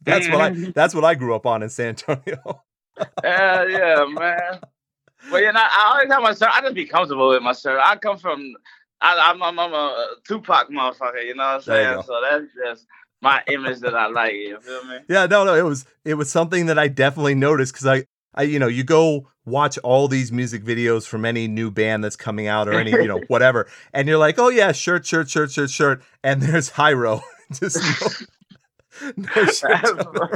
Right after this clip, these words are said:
Speaker 2: <laughs> Yeah, I don't think I have a video with a shirt on.
Speaker 1: No, I think there's, there's maybe one. I think there might
Speaker 2: One,
Speaker 1: be one.
Speaker 2: maybe.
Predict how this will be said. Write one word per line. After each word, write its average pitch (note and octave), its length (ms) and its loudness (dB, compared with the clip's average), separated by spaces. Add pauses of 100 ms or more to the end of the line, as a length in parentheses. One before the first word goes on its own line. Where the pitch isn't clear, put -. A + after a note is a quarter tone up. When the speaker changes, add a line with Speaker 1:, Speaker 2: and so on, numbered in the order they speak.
Speaker 2:
<laughs> - 800 -12
Yeah, F3+ 160 4
I E3+ 240 6
don't C4+ 100 2
think A#3+ 160 2
I G#3+ 80 4
have A3 140 4
a F#3 100 -2
video F#3+ 400 0
with F3 80 -4
a E3 140 -6
shirt E3+ 300 -8
on. C3 260 -8
Speaker 1:
No, G3+ 260 4
I G3+ 80 2
think G#3 200 -4
there's, A#3 160 -10 (200)
there's F3 180 -4
maybe F3+ 380 -4
one. C#3+ 420 -4 (300)
I C#3 80 -4
think - 300 -10
there F#3+ 160 -2
might C3 160 -2
Speaker 2:
One, G3 260 2
Speaker 1:
be G#3 80 -6
one. D#3 80 -10
Speaker 2:
maybe. D#3 720 0